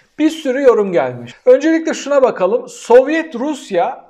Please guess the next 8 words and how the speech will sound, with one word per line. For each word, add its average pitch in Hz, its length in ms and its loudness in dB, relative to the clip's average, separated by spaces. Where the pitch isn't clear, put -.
çöktüğünde, 208 1160 -4
komünizmle 190 840 -6
veda 170 380 0
ettiklerinde 165 800 -6
Rusya'nın 214 720 -4
tamamı 226 560 -2
bunu 233 160 -6
içselleştirmemişti. 202 1300 -8